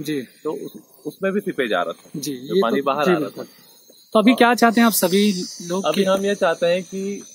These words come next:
Speaker 2: टंकी का पुनर्निर्माण हो।
Speaker 1: जी।
Speaker 2: और उसके, उससे नीचे का काम नहीं चाहते, बिल्कुल भी नहीं, उससे नीचे का काम स्वीकार्य नहीं है।
Speaker 1: जी।
Speaker 2: टंकी का पुनर्निर्माण चाहते हैं।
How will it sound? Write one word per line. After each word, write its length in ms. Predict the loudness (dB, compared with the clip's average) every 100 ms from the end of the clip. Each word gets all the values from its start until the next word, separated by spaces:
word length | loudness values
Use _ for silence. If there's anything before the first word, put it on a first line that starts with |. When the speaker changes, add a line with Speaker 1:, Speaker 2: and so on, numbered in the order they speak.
| -20 -20 -20 -20 -6
Speaker 2:
टंकी 280 | -6 -4 0
का 200 | 2 2
पुनर्निर्माण 640 | 0 -2 -2 -2 0 -2
हो। 160 | -4 -12 -16 -18
Speaker 1:
जी। 220 | -8 -8 -8 -16 -20 _ _ _ _ _ -2
Speaker 2:
और 180 | -2
उसके, 520 | -2 -6 -4 0 0 -2 -10 -20 -20 -12 -12
उससे 560 | -8 -2 0 0 -4 -8 -20 -14 -6
नीचे 280 | -4 -4 -2
का 120 | -2
काम 260 | 0 -2 -4 -10
नहीं 100 | -10
चाहते, 300 | -10 -14 -12
बिल्कुल 280 | -12 -10 -12
भी 120 | -12
नहीं, 100 | -20 -18
उससे 220 | -8 -6
नीचे 220 | -4 -4
का 100 | -6
काम 180 | -4 -4
स्वीकार्य 340 | -6 -6 -4 -6
नहीं 140 | -10
है। 240 | -18 -20 -18 -18 -18 -20 -18
Speaker 1:
जी। 180 | -14 -6
Speaker 2:
टंकी 280 | -6 -6 -6
का 100 | -6
पुनर्निर्माण 640 | -2 -2 -2 -2 -4 -4
चाहते 300 | -8 -8
हैं। 120 | -10